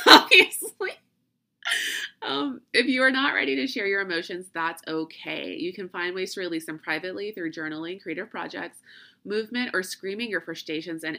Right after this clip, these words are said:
anger out in a car. That is one of my personal favorites. I love a good scream session. In a relationship reading, the reverse Ace of Cups can show that you are withholding your emotions for fear of getting hurt.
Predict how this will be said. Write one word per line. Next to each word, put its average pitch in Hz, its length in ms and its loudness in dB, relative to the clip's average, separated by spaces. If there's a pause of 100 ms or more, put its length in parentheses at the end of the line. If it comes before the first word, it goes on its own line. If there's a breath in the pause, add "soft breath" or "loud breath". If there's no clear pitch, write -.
anger 160 440 -8
out 147 240 -4
in 151 80 -8
a 139 80 -6
car. 131 420 -8
That 156 120 -8
is 147 100 -8
one 151 80 -10
of 151 80 -8
my 151 80 -4
personal 139 380 -10
favorites. - 460 -10
I 151 80 -4
love 151 220 -2
a 147 60 -6
good 143 180 -10
scream 139 280 -10
session. - 500 -14 (540 soft breath)
In 185 80 0
a 196 60 2
relationship 196 680 -2
reading, 165 340 -4
the 165 60 -6
reverse 170 360 -6
Ace 175 180 -8
of 170 120 -16
Cups 156 320 -10
can 165 160 -12
show 156 240 -8
that 160 160 -10
you 160 140 -6
are 156 100 -8
withholding 165 500 -10
your 165 120 -4
emotions 165 460 -8
for 160 100 -12
fear 160 200 -6
of 156 80 -12
getting 156 220 -10
hurt. 220 460 -6